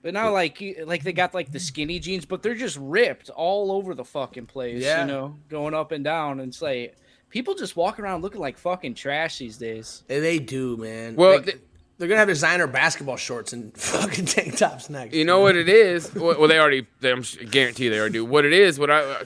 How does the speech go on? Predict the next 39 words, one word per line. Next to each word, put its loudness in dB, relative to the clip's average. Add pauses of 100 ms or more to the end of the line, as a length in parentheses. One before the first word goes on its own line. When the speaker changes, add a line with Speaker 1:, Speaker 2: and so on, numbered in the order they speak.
Speaker 3:
I 2
just -4
now 0
thought 6
about -2
this, -6
like, -4
this -2
just -2
come -2
to -6
my -2
mind. -2 (340)
What 6
it 4
is, 6
is 0 (360)
you've 2
got 4 (460)
the, 4
uh, 2
rich 4
people, -2
right? 2
The 0
rich 4
homosexuals 0
and -6
Jews -4
who -4
dress 2
in 0
Balenciaga 2
that -6
looks -2
like -2
bum 2
clothes, -6
right? 2